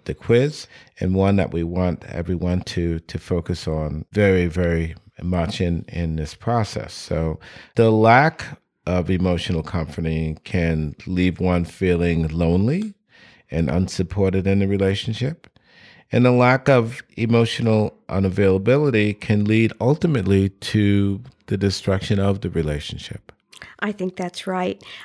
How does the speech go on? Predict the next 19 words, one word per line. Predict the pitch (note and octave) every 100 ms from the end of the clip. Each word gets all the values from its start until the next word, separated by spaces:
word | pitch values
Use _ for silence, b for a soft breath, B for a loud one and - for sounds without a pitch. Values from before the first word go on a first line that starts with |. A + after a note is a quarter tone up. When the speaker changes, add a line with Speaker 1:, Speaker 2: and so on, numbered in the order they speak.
| -
Speaker 2:
I | G3
think | G3+ F#3
people | - G3+ F#3+
feel | F#3 - F#3+ F3 F3+
alone | E3 E3 E3 F3+ G3+ A#3
in | - A#3+
a | A3+
relationship | A3 G#3+ G#3+ - A3 - A3 _
when | F#3+ F3+ B B B -
maybe | G#3 G3+ F#3
one | F#3+ G3+ A3
person | - A#3 A#3 - A#3+ A#3+
is | A3+ G#3+
vulnerable, | - A3+ A3+ A3 A3+ A3+ A3+
but | G3
the | F3+ F3+
other | F3+ F#3 -
is | F3 -
not. | F3 E3 G3 -